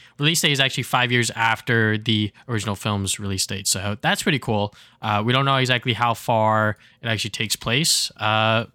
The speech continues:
in between films, but yeah, I mean, this movie is gonna be part of, I guess, like, the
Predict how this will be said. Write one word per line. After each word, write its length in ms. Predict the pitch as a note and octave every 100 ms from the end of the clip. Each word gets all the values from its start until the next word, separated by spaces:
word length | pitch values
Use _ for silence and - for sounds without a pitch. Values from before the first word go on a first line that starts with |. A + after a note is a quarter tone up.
| _ -
in 120 | C3+
between 280 | C#3 D#3 D3
films, 380 | - D#3 F3 D#3+
but 380 | - G#2 G2 - - - _ _ -
yeah, 200 | G#3+ D3+
I 100 | C3
mean, 320 | C3+ C3 A#2 - _ _ -
this 200 | D3 C#3+
movie 680 | D3+ C#3 C#3 C#3+ A#2 A#2+ A#2
is 180 | A2 -
gonna 160 | A#2+
be 100 | A2+
part 220 | G#2+ B2 A2
of, 100 | G#2+
I 140 | G#2+
guess, 220 | A2 -
like, 220 | G#2+ G2+
the 520 | A2+ G#2 G2+ G2+ G#2